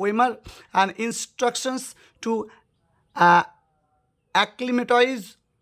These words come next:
their students in using the ওএমআর from the very beginning of semester one to be held in September দু হাজার চব্বিশ।" অর্থাৎ সেপ্টেম্বর দু হাজার চব্বিশে যে পরীক্ষাটা হবে সেই পরীক্ষাতে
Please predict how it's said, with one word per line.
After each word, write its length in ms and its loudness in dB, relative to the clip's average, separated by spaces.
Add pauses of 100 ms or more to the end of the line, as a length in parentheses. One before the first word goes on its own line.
(180)
their 320 0 (380)
students 540 -4 (580)
in 140 0 (300)
using 280 0 (300)
the 140 -2
ওএমআর 340 4 (160)
from 180 0 (520)
the 100 2 (100)
very 260 4
beginning 340 0
of 40 2 (120)
semester 340 -4 (160)
one 100 0 (360)
to 140 -10
be 140 -2
held 200 -2 (360)
in 100 -2 (120)
September 440 4 (360)
দু 80 -6
হাজার 260 0
চব্বিশ।" 320 -10 (360)
অর্থাৎ 300 -2
সেপ্টেম্বর 440 -2
দু 60 -4
হাজার 260 -2
চব্বিশে 360 -8
যে 140 -6
পরীক্ষাটা 480 -6
হবে 240 -2
সেই 120 -10 (100)
পরীক্ষাতে 460 0